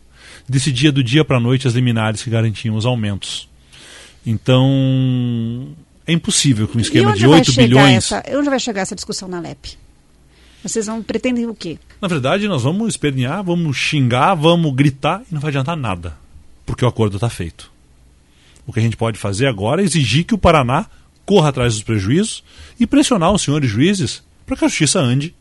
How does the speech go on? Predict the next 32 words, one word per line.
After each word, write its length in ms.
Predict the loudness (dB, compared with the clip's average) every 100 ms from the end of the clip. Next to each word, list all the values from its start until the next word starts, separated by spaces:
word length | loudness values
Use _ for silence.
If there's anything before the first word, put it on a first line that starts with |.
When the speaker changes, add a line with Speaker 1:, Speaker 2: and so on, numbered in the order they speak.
| _
Speaker 1:
de 80 | -2
uma 80 | 0
maneira 260 | 2 0
rápida. 380 | 2 2 0 -8 -12 -20 -12
Porque 180 | -10 -6
senão 160 | -2 2
é 60 |
isso. 260 | 2 0 -4 _ -12
Daqui 180 | -4 2
a 60 | 2
vinte 600 | 2 2 2 2 2 6
anos, 500 | 6 6 2 -2 -10 -20 -18 -6
nós 100 | -4
vamos 120 | 0
estar 120 | -2
discutindo 640 | -2 -6 -2 -2 0 -2 -4 -20 -20 -6
aquele 320 | -2 0 0
trecho 440 | 0 2 2 2 -4
que 120 | -2
não 240 | 0 0
foi 140 | 0 -2
duplicado 560 | -2 -4 2 2 0
de 100 | -4
uma 320 | -2 -2 -4 -8 _
empresa 520 | -6 2 4 4 2 -6
que 100 | -8
sequer 320 | -8 -4 -2
existe 320 | -2 -2 -6 -6
mais. 360 | -10 -12 -20 _ _ -20 -20 -20 -20 -20 -20 0
Speaker 2:
Bom, 260 | 6 6 4 0
é, 380 | 2 4 4 4
mudando 520 | 2 2 2 0 -4